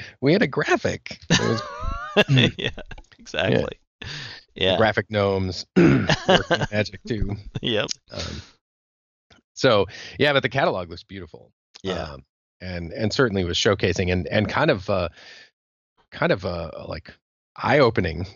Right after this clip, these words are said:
Speaker 1: you know, I mean, I don't know, eye-opening for me in a little bit as I started seeing it all come together and realized that there was, like, what was it, like, fifty-something pages? <laughs>
Speaker 2: Right, right.
Speaker 1: Oh my God.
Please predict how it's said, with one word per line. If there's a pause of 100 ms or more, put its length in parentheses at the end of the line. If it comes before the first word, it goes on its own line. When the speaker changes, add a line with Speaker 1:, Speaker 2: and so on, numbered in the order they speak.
Speaker 1:
you
know,
I
mean,
I
don't
know,
eye-opening
for
me
in
a
little
bit
as
I
started
seeing
it
all
come
together
and
realized
that
there
was,
like, (640)
what
was
it,
like,
fifty-something
pages?
<laughs>
Speaker 2:
Right, (280)
right.
Speaker 1:
Oh (100)
my (120)
God.